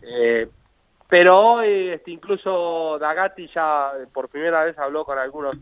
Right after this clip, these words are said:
medios y, y dijo que no, que en ningún momento se había dicho en Kempes. Bueno,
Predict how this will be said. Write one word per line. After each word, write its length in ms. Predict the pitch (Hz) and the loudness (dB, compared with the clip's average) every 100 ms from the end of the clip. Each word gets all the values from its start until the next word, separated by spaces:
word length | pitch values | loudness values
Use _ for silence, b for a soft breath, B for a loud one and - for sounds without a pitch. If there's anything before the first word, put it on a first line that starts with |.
| - _ _ - | -18 _ _ -4
medios 440 | 170 196 202 190 - | 0 0 0 -4 -8
y, 600 | 127 123 120 113 _ _ _ _ _ _ | -16 -16 -18 -20 _ _ _ _ _ _
y 100 | 151 | 0
dijo 200 | 165 143 | 0 0
que 120 | 127 | -2
no, 60 | 101 - _ _ | -4 -8 _ _
que 340 | 127 127 127 | -2 0 2
en 60 | 147 | 2
ningún 200 | 185 190 | 6 8
momento 360 | 165 165 160 | 8 6 0
se 80 | - | -6
había 140 | 127 135 | -4 -4
dicho 260 | 135 - | -6 -6
en 80 | 160 | -2
Kempes. 260 | 196 185 139 | -2 -2 -4
Bueno, 200 | 131 | -8